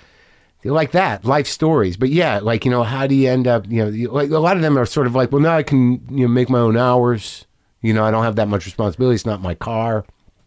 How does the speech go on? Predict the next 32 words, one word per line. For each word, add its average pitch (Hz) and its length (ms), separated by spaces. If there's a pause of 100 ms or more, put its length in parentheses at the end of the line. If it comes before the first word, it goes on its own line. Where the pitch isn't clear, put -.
(460)
Another 123 200
guy 120 180
who 110 60
drove, 110 360 (360)
who 117 100
drove 117 260
me 113 100
in 101 80
New 104 100
York, 123 340
he 110 80
was 107 180
like, 107 200
he, 104 260
his 101 140
wife 120 260
had 101 100
died 104 240
of 90 60
cancer. 110 500 (360)
And 113 120
it 120 40
was 117 160
almost 127 240
like, 113 240
it 107 140
seemed 123 220
like 113 180
his 113 200
driving 104 520
was 92 180
just - 240